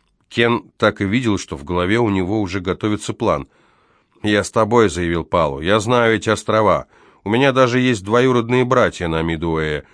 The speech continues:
Они нам лодку дадут. Будет хорошее прикрытие». Грей задумчиво кивнул. Сейхан встала. «Я тоже еду».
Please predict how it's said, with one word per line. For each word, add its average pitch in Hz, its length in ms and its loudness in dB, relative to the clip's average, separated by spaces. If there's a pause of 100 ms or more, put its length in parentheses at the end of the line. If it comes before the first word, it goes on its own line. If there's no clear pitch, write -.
(140)
Они 110 220 0
нам 113 180 2
лодку 113 360 0
дадут. 73 400 -6
Будет 98 280 -4
хорошее 98 480 -2
прикрытие». 92 680 -6 (600)
Грей 92 400 -2
задумчиво 87 600 -4
кивнул. 82 480 -8 (260)
Сейхан 110 480 -2
встала. 69 480 -6 (560)
«Я 104 200 -4
тоже 80 380 -4
еду». 65 400 -14